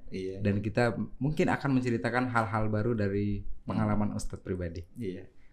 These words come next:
Speaker 1: Kalau boleh saya tengahkan satu, ya.
Speaker 2: Silakan.
Speaker 1: Satu ketika saya di Connecticut, kebetulan pesantren pertama
Speaker 2: Mhm.
Speaker 1: yang didirikan di sana, yang diinisiasi oleh Imam Samsi Ali,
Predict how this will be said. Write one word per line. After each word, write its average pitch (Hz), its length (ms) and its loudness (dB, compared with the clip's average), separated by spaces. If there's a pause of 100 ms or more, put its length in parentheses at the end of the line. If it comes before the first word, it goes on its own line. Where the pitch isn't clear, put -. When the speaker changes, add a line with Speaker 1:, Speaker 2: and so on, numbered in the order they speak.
Speaker 1:
Kalau 113 180 4
boleh 120 200 6
saya 110 380 2
tengahkan 95 500 -2
satu, 98 320 -6
ya. 95 240 -2 (300)
Speaker 2:
Silakan. 104 500 -2 (580)
Speaker 1:
Satu - 240 -2
ketika - 340 -2
saya 104 300 0
di 87 640 -2 (440)
Connecticut, - 680 -6 (240)
kebetulan 101 720 -6 (220)
pesantren 95 720 -4
pertama 98 560 -4 (140)
Speaker 2:
Mhm. 101 280 -6 (300)
Speaker 1:
yang 101 240 -10 (800)
didirikan 95 680 -4
di 92 260 -10
sana, 101 520 4 (560)
yang 104 140 -8
diinisiasi - 500 0
oleh 92 180 -8
Imam 90 160 -6
Samsi 90 340 -4
Ali, 101 380 -6